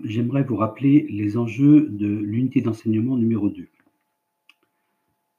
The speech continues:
Au travers des activités proposées dans cette unité d'enseignement, vous avez été invité à vivre des situations de classe,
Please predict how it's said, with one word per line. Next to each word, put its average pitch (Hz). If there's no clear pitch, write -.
Au 123
travers 139
des 113
activités 110
proposées 104
dans 101
cette -
unité 113
d'enseignement, 101
vous 107
avez 110
été 113
invité 110
à 98
vivre 110
des 92
situations -
de 92
classe, -